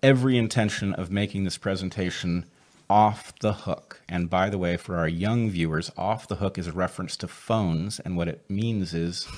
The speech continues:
in the old days, you used to come in the door and you would hang your phone on a hook. Also, phones were the size,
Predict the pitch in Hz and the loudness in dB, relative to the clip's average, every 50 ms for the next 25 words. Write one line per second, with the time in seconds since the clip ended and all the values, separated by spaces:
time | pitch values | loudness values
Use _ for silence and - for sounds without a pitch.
0 | - - - - - - 98 90 87 90 95 101 110 104 92 92 87 90 87 80 | -14 -14 -14 -16 -14 -10 -6 -2 0 0 2 2 2 2 2 2 2 2 2 0
1 | 87 90 87 - - - - - - 101 104 101 - - 98 98 98 95 92 82 | 0 -2 -4 -4 -8 -12 -6 -2 0 2 2 2 2 0 0 0 0 0 0 0
2 | 90 90 87 85 87 87 85 78 82 82 78 - - - 87 87 85 95 98 95 | 0 0 2 2 2 2 0 0 0 -2 -4 -4 -2 0 2 2 4 2 2 0
3 | 90 - - - 85 82 80 78 78 69 - 71 71 73 - - - 113 78 - | -2 -4 -4 -2 -2 0 0 0 -2 -2 -2 -2 -2 -2 -2 0 0 0 0 -2
4 | - - _ - 101 123 139 139 - - - 85 87 - - - - - _ - | -6 -10 _ -2 0 2 2 0 0 -2 -2 -2 -4 -6 -10 -20 -20 -20 _ -20
5 | - - - 147 156 143 117 117 117 - 101 98 90 95 90 - 92 78 - 95 | -6 -2 2 2 4 4 4 2 0 0 0 -2 -2 -2 -2 -2 -4 -4 -4 -4
6 | 104 - | -8 -8